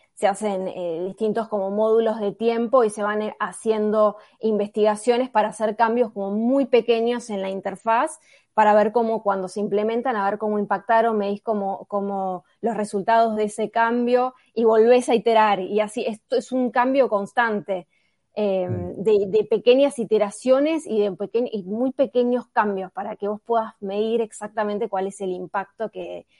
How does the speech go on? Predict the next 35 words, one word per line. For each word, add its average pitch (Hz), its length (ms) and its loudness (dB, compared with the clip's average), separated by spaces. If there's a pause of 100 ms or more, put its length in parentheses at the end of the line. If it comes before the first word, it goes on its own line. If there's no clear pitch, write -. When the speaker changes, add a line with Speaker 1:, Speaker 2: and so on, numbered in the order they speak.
(120)
Speaker 1:
que 202 120 -4
va 208 140 0
teniendo 202 480 -4
ese 196 220 -8
cambio 202 300 -4
que 185 140 -8
vos 196 100 -14
vas 202 200 -8
haciendo. 180 600 -10 (640)
Pero 233 260 6 (120)
igual, 277 360 6
o 247 60 2
sea, 233 140 2 (180)
a, 214 240 0
a - 20 -2
no 240 140 2
desanimarse 240 760 2
los 208 180 2
que, 208 240 -2
los 208 220 -2
que 214 120 -4
por 202 160 0
ahí 233 220 2
no, 220 280 -2
no, 226 260 -2
no 233 100 -2
arrancaron 233 540 0
en 208 100 -4
esto, 240 280 -2
pero 196 200 -2
empezar 196 480 -2
a, 208 240 0
a, - 300 -12 (340)
a 214 80 -6
ya 240 180 2